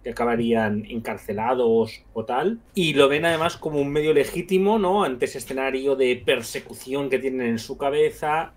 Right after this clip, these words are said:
y tal. La verdad es que es gravísimo y yo, eh, comparto un poco tu opinión en el aspecto en que, no sé, si las democracias liberales quieren sobrevivir como lo que son, pues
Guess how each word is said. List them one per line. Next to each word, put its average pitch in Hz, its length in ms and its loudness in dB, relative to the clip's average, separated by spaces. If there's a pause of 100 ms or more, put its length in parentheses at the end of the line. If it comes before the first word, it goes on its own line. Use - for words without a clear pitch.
y 135 120 -8
tal. 98 340 -2 (560)
La 117 120 -4
verdad 113 160 0
es 160 120 -4
que 202 300 2
es 131 100 -2
gravísimo 160 580 -2
y 120 120 -4
yo, 131 420 2
eh, 143 180 0 (200)
comparto 127 340 -2
un 156 100 -6
poco 165 180 -4
tu 185 60 0
opinión 160 420 -6
en 165 60 -4
el 147 60 -2
aspecto 131 380 -4
en 170 120 -10
que, 110 320 2 (560)
no 113 140 -6
sé, 185 260 -2 (300)
si - 260 -6
las 113 240 -2
democracias 113 540 -4
liberales 123 840 0
quieren 101 220 -4
sobrevivir 104 460 0
como 107 200 -2
lo 107 80 0
que 104 80 -2
son, 127 340 -4 (120)
pues 127 680 4